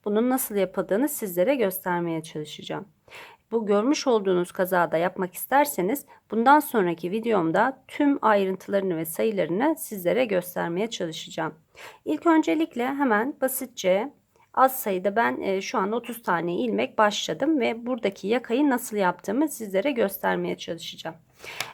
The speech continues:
Ön tarafını yaparken erkek kazağı bu benim şu anki yaptığım.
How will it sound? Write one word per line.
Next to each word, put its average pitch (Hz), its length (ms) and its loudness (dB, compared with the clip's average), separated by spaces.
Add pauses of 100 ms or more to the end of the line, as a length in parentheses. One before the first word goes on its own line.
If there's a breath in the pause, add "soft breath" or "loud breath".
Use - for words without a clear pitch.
(100)
Ön 302 200 6
tarafını 294 500 2
yaparken 262 720 0 (1400 soft breath)
erkek 202 420 0
kazağı 185 400 0
bu 180 120 -10
benim 190 220 4
şu - 180 -6
anki 175 340 -2
yaptığım. 170 520 -2